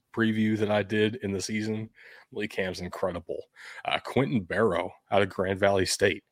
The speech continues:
huge guy, has the frame for the N F L. He's probably gonna get drafted off of that alone, to be honest with you. Uh, Justin Ford is a fantastic corner out of Montana.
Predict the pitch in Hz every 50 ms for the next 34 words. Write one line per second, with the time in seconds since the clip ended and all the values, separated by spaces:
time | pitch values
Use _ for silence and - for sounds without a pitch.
0 | _ _ - - - _ _ - - - - - - 104 123 139 277 95 90 87
1 | 85 - - - - - _ _ _ _ _ _ - - 98 104 101 80 69 -
2 | - - - _ _ _ _ _ _ _ _ - - 107 110 117 113 - - 104
3 | 92 - - - 110 113 95 92 92 95 92 - - 110 113 110 101 95 95 98
4 | 104 95 90 - - 104 101 - - - - - _ _ _ _ - - - -
5 | - - _ _ _ - - 107 107 123 123 - - - 135 135 135 127 135 139
6 | 143 127 139 123 117 - 107 113 123 - 135 127 120 117 110 120 107 113 117 107
7 | 95 104 113 107 92 90 - - 95 95 104 98 98 98 90 - 92 90 - -
8 | - - - _ _ - - - - - - - 98 90 87 85 - - 107 113
9 | 123 - - - 143 143 123 - - 110 107 120 107 92 - - - - - 110
10 | 101 98 104 98 90 - - - 117 123 131 117 - - 131 147 143 - - -
11 | - - - 104 95 85 85 98 - 120 113 104 98 92 92 87 87 - 90 87
12 | 85 87 90